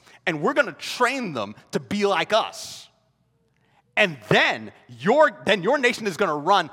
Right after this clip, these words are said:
the way that we want them to run." Assyria is probably historically the first empire to actually function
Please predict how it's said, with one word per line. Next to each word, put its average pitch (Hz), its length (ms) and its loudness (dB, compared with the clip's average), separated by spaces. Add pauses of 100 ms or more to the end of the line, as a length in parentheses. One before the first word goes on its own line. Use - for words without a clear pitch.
(180)
the 156 80 0
way 196 180 4
that 151 180 -6
we 226 200 -6
want 135 320 -6
them 98 140 -12
to 95 40 -12
run." 85 240 -14 (840)
Assyria 214 360 0
is 147 80 -2
probably 160 360 -2
historically 139 400 -6
the 120 80 -4
first 151 280 -4
empire 120 360 0
to 101 60 0
actually 101 240 -6
function 95 500 -12